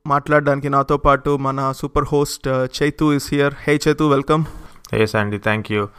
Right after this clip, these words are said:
Speaker 2: Yeah, నువ్వు చెప్పినట్టే last year మనకు problem ఏంటంటే, top ఫైవ్లో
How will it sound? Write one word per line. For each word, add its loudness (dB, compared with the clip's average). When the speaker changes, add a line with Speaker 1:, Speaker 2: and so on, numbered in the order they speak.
Speaker 2:
Yeah, 4
నువ్వు -2
చెప్పినట్టే 0
last 4
year 2
మనకు -4
problem 2
ఏంటంటే, -6
top -4
ఫైవ్లో -4